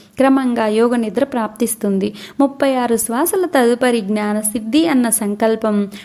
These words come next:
తదుపరి ముప్పై ఆరు శ్వాసలు లెక్కించడం వలన డెబ్బై రెండు శ్వాసలు పూర్తి అయ్యి దేహంలో ఉన్న డెబ్బై రెండు వేల నాడులు ఎరుకబడి యోగ నిద్ర సంభవిస్తుంది. తద్వారా మనతో దేవాత్మలు లయం అయ్యి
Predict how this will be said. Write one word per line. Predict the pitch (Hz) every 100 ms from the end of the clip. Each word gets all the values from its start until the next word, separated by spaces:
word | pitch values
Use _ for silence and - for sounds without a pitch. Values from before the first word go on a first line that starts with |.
| - 269
తదుపరి | 320 440 415
ముప్పై | 294 - 285 320
ఆరు | 349 339
శ్వాసలు | - 269 247 247
లెక్కించడం | 220 196 254 285 285 247 220
వలన | 202 202 330 427 - - -
డెబ్బై | 285 240 269
రెండు | 254 233 214
శ్వాసలు | 214 190 202 320 330
పూర్తి | 311 269 247 254 233
అయ్యి | 214 202 277
దేహంలో | 277 220 208 220 262 311 302
ఉన్న | 262 240
డెబ్బై | 214 202 190 320 415
రెండు | 359 285
వేల | 262 240 220
నాడులు | 208 196 208 208 208 -
ఎరుకబడి | 196 196 226 277 233 220 339 440 - - -
యోగ | 302 381 392
నిద్ర | 262 196 359
సంభవిస్తుంది. | - 392 320 269 - - 202 185 170 - - -
తద్వారా | 214 196 214 277 349 254 226
మనతో | 233 269 330 415 370
దేవాత్మలు | 247 220 262 330 359 339
లయం | 277 214 196 240 269
అయ్యి | 226 220 311 453